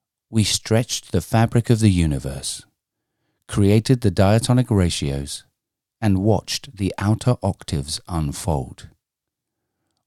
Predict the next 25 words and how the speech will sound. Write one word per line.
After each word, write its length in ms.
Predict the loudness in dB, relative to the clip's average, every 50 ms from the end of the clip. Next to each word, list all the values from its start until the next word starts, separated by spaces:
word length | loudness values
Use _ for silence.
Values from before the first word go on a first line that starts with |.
| _ 2
We 160 | 2 2 4
also 440 | 4 2 0 0 0 0 0 0 0
got 240 | 0 -2 -2 -2
to 100 | -2 -2
see 280 | -2 0 0 0 0 2
how 200 | 2 0 0 2
the 140 | 2 0 0
periodic 580 | -2 -2 0 2 2 2 2 0 0 -4 -6
table, 480 | -6 -4 -2 -2 0 -2 -2 -4 -6 _ _ _ _ _ _ _ _ _ _ _ _ _ _ -6
Pascal's 480 | -2 -2 -2 -2 -2 -2 -2 -2 -4 -4
triangle, 580 | -2 -2 0 0 0 -2 -2 -4 -6 -8 -10 _ _ _ _ _ _ _ _ _ _ _ _ _ _ _ _
the 80 | -4 -2
Fibonacci 680 | 2 2 2 4 6 6 6 6 4 2 0 -2 -4
series, 600 | -2 -2 -4 -4 -4 -4 -6 -8 -10 -12 -16 _ _ _ _ _ _ _ _ _ _ _
the 140 | -6 -6 -4 -2
up 180 | 0 0 2 4
and 160 | 4 4 6
down 300 | 6 6 6 6 4 2
quarks, 640 | 0 -2 -4 -4 -4 -6 -10 _ -16 -16 -16 -16 -18 _ _ _ _ _ _ _ _ 0 4
and 220 | 6 6 6 6
the 80 | 6 6
universe 600 | 8 8 8 6 6 2 0 -4 -6 -6 -8 -10
come 260 | -8 -4 -2 0 2
into 280 | 2 0 0 0 0
being. 420 | 0 0 -2 -2 -2 -6 -10 -14